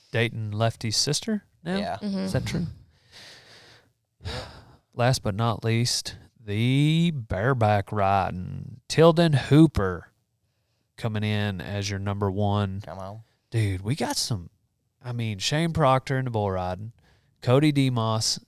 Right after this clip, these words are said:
Speaker 1: in the bronc riding.
Speaker 2: Tilden.
Speaker 1: Tilden
Speaker 2: Alex Tilden.
Speaker 1: Hooper.
Speaker 2: Tilden.
Speaker 1: Uh,
Speaker 3: He's your age,
Speaker 1: thirty-four,
Speaker 3: isn't he?
Speaker 1: thirty-five. No, I thi-, he might be thirty.
Speaker 2: Hey. I don't
Speaker 1: He,
Speaker 2: know.
Speaker 1: I don't know how old he is.
Speaker 2: Is Casey older?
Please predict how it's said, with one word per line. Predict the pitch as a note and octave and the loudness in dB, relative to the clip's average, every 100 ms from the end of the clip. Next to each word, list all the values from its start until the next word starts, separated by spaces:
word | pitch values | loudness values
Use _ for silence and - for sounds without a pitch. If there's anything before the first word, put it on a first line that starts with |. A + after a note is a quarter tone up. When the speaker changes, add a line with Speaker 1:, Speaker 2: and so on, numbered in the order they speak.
| _ - | _ -10
Speaker 1:
in | A2+ | -4
the | A2 | -2
bronc | G#2 F#2+ G2 | -2 -4 -6
riding. | F2+ F2+ F#2+ | -8 -8 -8
Speaker 2:
Tilden. | A#2+ G#2 G#2+ A2 G#2 _ - | -10 -12 -12 -14 -16 _ 0
Speaker 1:
Tilden | B2+ C3+ C3+ | 4 4 4
Speaker 2:
Alex | B2 | 4
Tilden. | A2+ G#2+ | 4 2
Speaker 1:
Hooper. | G2 G#2+ - | -2 -6 -8
Speaker 2:
Tilden. | - A2+ G#2 G#2+ _ _ _ _ _ _ _ - | -12 -12 -12 -16 _ _ _ _ _ _ _ -2
Speaker 1:
Uh, | B2 B2+ C#3 C#3+ C#3 | 4 6 8 6 6
Speaker 3:
He's | B3 C3 | 6 6
your | A#3+ | 8
age, | A#3 G#3+ | 6 6
Speaker 1:
thirty-four, | - - | 6 6
Speaker 3:
isn't | - | 4
he? | |
Speaker 1:
thirty-five. | - C3 C3 - C3 A#2+ C3 B2+ C3 - - - | 4 2 2 0 0 2 4 2 0 -6 -18 -10
No, | A2 | -2
I | A2 A#2 A2 | 2 2 0
thi-, | - - | -4 -2
he | F3 | -2
might | F#3+ F3 E3 - | 0 0 0 0
be | C#3+ C3 | 0 0
thirty. | - A2+ A2+ A2+ A2 G#2 G2+ - - | 0 -2 0 -2 -2 -4 -6 -10 -12
Speaker 2:
Hey. | B2+ - - - - - - - - - - - _ _ _ _ _ _ _ _ _ _ _ _ _ _ _ _ C3+ | -12 -12 -16 -14 -12 -12 -12 -14 -16 -18 -20 -20 _ _ _ _ _ _ _ _ _ _ _ _ _ _ _ _ -14
I | |
don't | B2+ | -8
Speaker 1:
He, | |
Speaker 2:
know. | A#2+ G2+ - | -8 -8 -10
Speaker 1:
I | D3 | -4
don't | C#3 | -2
know | G2+ | -2
how | G2+ F#2 | -4 -6
old | E2+ | -6
he | D#2 | -8
is. | - - - - | -8 -8 -8 -8
Speaker 2:
Is | - | -6
Casey | B2+ C#3+ D#3+ D#3+ | -6 -6 -8 -8
older? | E3 E3 | -10 -10